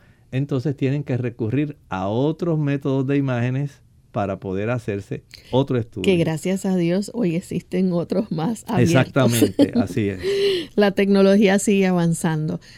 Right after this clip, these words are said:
Speaker 2: Pero lo interesante de esto, doctor, es que se toman, eh, diversas imágenes, estas se, se le llaman cortes, se juntan y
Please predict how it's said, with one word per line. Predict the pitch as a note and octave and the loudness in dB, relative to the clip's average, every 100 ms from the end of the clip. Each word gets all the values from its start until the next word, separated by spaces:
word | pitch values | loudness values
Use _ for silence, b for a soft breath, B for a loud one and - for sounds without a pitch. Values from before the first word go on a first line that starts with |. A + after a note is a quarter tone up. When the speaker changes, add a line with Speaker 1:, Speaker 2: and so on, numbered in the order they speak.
| B | B
Speaker 2:
Pero | B3 B3 | 4 6
lo | A#3 | 4
interesante | A3+ G#3 G3+ A3+ G#3 B3+ | 4 2 2 0 0 0
de | B3+ | -2
esto, | B3+ C4+ | 0 0
doctor, | B3 - A3 G#3+ | -2 -2 0 2
es | G#3 - | 0 0
que | B3 | -2
se | A3+ G#3 | 0 0
toman, | F#3 F3+ A3 A#3 G3+ | 2 2 0 -2 -2
eh, | - G3+ F#3 F3+ F3 | 0 2 4 4 2
diversas | G3+ G3 F#3 F#3 A3+ A3 - | 2 2 2 2 -2 -2 0
imágenes, | A3+ G#3 G3 G#3+ G#3 G#3+ G#3+ - | 2 2 2 2 2 0 -2 -4
estas | G#3 G3+ - A3 A3 - - - | -2 -2 0 -2 -2 -8 -20 -8
se, | G3 F#3 F3+ | 0 0 0
se | - G3+ | 2 2
le | F#3 | 4
llaman | F3+ G3 B3 | 2 2 0
cortes, | A3+ A3 F#3+ F#3 - C#4+ - - B B | 0 2 4 4 0 -2 -2 -8 B B
se | - A#3 G#3+ | 0 4 4
juntan | G#3 C4 C4+ C#4 - D#4 E4+ E4 - | 6 6 6 2 0 -2 0 -4 0
y | B3+ B3 A#3+ A#3 A3+ | 2 4 4 2 -2